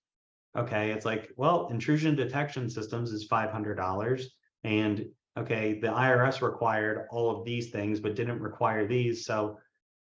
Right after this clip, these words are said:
I mean, you could have us plus this five hundred dollar a month software, and then it's like, yeah, it would be a deal if we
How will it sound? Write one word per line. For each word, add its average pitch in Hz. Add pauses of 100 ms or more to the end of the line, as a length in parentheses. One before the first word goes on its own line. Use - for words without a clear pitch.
(420)
I 113
mean, 107 (500)
you 117
could 113
have 117
us 113 (180)
plus 120
this 123
five 110
hundred 107
dollar 107
a 104
month 101
software, 107 (480)
and 113
then 110
it's 104
like, 107
yeah, 117
it 117
would 117
be 120
a 110 (300)
deal 120
if 110
we 110